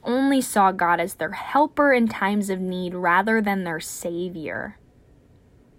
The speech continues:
And that can honestly be a heart check in your own life, because that can change every day. And see,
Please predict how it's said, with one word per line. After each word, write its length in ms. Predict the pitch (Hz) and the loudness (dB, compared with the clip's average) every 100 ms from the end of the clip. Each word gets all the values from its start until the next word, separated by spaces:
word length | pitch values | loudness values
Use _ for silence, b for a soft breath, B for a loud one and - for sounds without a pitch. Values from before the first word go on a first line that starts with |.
| _ _ _ _ _ _ - _ _ _ _ _ _ _ _ _ _ | _ _ _ _ _ _ -20 _ _ _ _ _ _ _ _ _ _
And 460 | - 233 220 214 196 - _ _ _ | -2 2 2 0 -4 -12 _ _ _
that 280 | - 226 226 | -2 0 0
can 140 | - 392 | -2 0
honestly 500 | 311 277 262 - 254 | 0 -2 -6 -6 -6
be 200 | 226 233 | -2 -4
a 60 | |
heart 260 | 220 208 240 | -2 -4 -4
check 280 | - 220 - | -4 -4 -4
in 120 | 214 | -6
your 120 | 202 | -6
own 220 | - 277 | -8 -10
life, 440 | 214 - 240 _ - _ _ b b b b b - | -10 -12 -16 _ -20 _ _ b b b b b -10
because 300 | 226 240 226 | -6 -4 0
that 180 | 214 247 | 0 0
can 140 | 320 | -6
change 340 | 277 226 208 196 | -6 -4 -4 -6
every 240 | 190 190 | -8 -10
day. 320 | 196 110 - _ _ _ _ _ b b b | -10 -10 -12 _ _ _ _ _ b b b
And 240 | 269 247 | 0 0
see, 380 | - - 294 262 | -4 -2 -2 -2